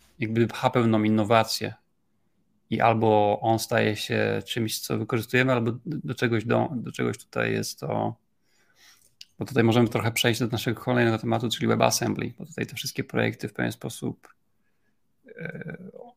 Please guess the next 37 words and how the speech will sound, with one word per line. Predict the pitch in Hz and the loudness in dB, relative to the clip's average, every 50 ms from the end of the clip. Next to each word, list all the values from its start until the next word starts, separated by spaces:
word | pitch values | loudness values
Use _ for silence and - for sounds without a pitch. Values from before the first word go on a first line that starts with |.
| _ _ | _ _
oscylują | 135 120 - - - 123 120 117 110 | -8 -8 -6 -2 2 4 4 4 4
wokół | 107 110 110 - 110 | 2 0 -2 -4 -6
tego | - - 127 120 107 - - 107 110 113 | 0 2 2 2 2 0 -2 -2 -2 -2
i | - 123 | -2 -4
też | - - 120 - - - - - | -6 -6 -6 -6 -6 -8 -8 -8
właśnie | - 113 - 117 | -8 -6 -6 -8
chciałem | 113 - 120 113 | -4 -2 -4 -4
cię | 110 | -2
zapytać, | 120 120 - 127 117 - 117 104 101 - | -4 -4 -4 -4 -2 0 -2 -2 -2 -4
że | - - - - - | -8 -8 -6 -6 -4
wiesz, | 113 - | -4 0
w | - | 2
pewnym | 120 113 113 110 | 4 4 6 6
momencie | 110 117 113 113 127 | 6 6 4 4 2
może | 120 113 110 | 0 0 0
być | 107 110 - | 0 -2 -2
tak, | - 113 110 107 107 | 2 2 2 2 2
że | 123 123 113 110 113 - _ - - - - - - _ - _ _ 127 - - _ _ _ _ _ _ _ _ _ _ | 0 0 0 -2 -4 -10 _ -20 -20 -20 -20 -20 -20 _ -20 _ _ -14 -14 -14 _ _ _ _ _ _ _ _ _ _
nie | - 156 143 131 127 123 | 2 6 8 10 10 10
musisz | 127 151 160 - 127 120 - - - - - - _ _ _ _ _ - | 10 10 8 6 0 -2 -4 -4 -6 -6 -8 -12 _ _ _ _ _ -4
wiedzieć, | 123 110 123 120 117 113 - | 0 0 2 2 0 -2 -2
z | - | -4
czego | - - 123 120 117 | -2 0 0 0 0
korzystasz, | 120 120 113 104 120 113 - - 135 151 185 180 - | -2 -2 -2 -2 -2 -4 0 0 0 2 2 0 -4
ale | - 135 123 123 123 123 - - - - 262 - | -4 -2 -2 0 -2 -2 -4 -8 -14 -16 -14 -14
dopóki | - 113 - 170 160 - - 139 117 | -14 -12 -10 -12 -14 -10 -8 -8 -4
kompilujesz | - - 110 - 131 127 127 127 123 120 - - - - _ _ _ | -4 -4 -4 -2 0 0 2 2 0 0 -4 -8 -12 -14 _ _ _
w | _ - - _ _ _ _ _ | _ -20 -20 _ _ _ _ _
ten | _ 131 123 113 | _ -4 -2 -2
sam | - - 117 113 | -2 -2 -4 -2
target, | 113 156 160 151 131 117 123 127 151 139 - - - _ _ _ _ _ _ _ _ _ _ _ _ _ _ | 2 2 2 4 4 2 0 -2 -2 -4 -8 -18 -20 _ _ _ _ _ _ _ _ _ _ _ _ _ _
to | _ | _
tak | _ 127 117 | _ -2 0
naprawdę | 120 117 - - 120 117 120 117 | 0 -2 -2 -4 -4 -4 -6 -8
wszystko | 113 - - - - 131 | -8 -10 -10 -8 -8 -6
jest | 120 123 | -6 -8
okej. | 123 - - 117 - 160 139 | -8 -10 -10 -10 -10 -10 -12